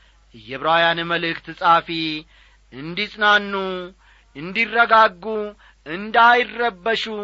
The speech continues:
አድርጎ ይህንን መልእክት ይጽፍላቸዋል። የአማኙን ማኅበራዊ ሕይወት በተመለከተ ደግሞ በቁጥር ሰባት ላይ ምን እንደሚል እስቲ አብረን እንመልከት።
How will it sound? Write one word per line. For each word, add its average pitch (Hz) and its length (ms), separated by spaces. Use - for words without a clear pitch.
አድርጎ 214 560
ይህንን 254 380
መልእክት 214 320
ይጽፍላቸዋል። 143 760
የአማኙን 175 600
ማኅበራዊ 165 540
ሕይወት 165 300
በተመለከተ 160 680
ደግሞ 160 220
በቁጥር 160 340
ሰባት 156 380
ላይ 151 220
ምን 262 220
እንደሚል 220 420
እስቲ - 220
አብረን 135 340
እንመልከት። 277 540